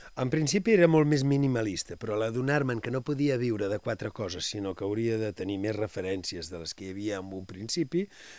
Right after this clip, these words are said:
doncs poquet, poquet s'ha anat transformant en això. Les parets són les mateixes, exactament igual, el que passa que contenen moltíssim més articles que, que, que al principi. És clar, també un va evolucionant i se va adonant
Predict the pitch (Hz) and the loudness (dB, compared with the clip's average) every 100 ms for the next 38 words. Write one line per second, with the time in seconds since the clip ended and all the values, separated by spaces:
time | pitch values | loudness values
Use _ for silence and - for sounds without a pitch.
0 | - 143 - 139 170 165 170 147 185 180 | -6 -6 -4 0 4 4 2 2 2 2
1 | 175 156 143 151 139 165 156 156 160 135 | -2 -2 -2 -6 -2 -2 0 2 2 0
2 | - 156 135 - 180 - 185 175 156 147 | 0 0 0 2 2 2 2 4 4 2
3 | 170 160 135 127 127 156 135 160 175 190 | 2 0 0 -4 -4 -4 -2 0 2 4
4 | 196 196 240 - - - - - 143 147 | 4 4 2 -8 -20 -20 -20 -6 -4 0
5 | 156 175 180 180 170 180 170 190 185 180 | 2 4 2 2 4 4 6 6 8 6
6 | 208 - - - - 165 170 165 196 - | 4 -4 -20 -20 -2 2 2 2 -2 -2
7 | 185 180 175 175 175 175 156 - 175 160 | -2 0 2 4 4 2 0 -2 2 2
8 | 151 185 170 170 196 240 - - 160 143 | 2 0 0 2 0 0 -4 2 4 4
9 | 127 135 131 123 143 131 247 190 127 123 | 2 -2 -2 -4 -4 -2 -2 -2 -4 -4
10 | - 190 202 135 - 117 120 127 123 120 | -4 0 0 0 -4 -8 -6 -6 -4 -2
11 | 113 113 110 110 113 147 175 151 127 123 | -2 -2 -6 -4 -2 2 4 2 -2 -4
12 | 120 123 127 123 139 | -4 -4 -6 -4 -6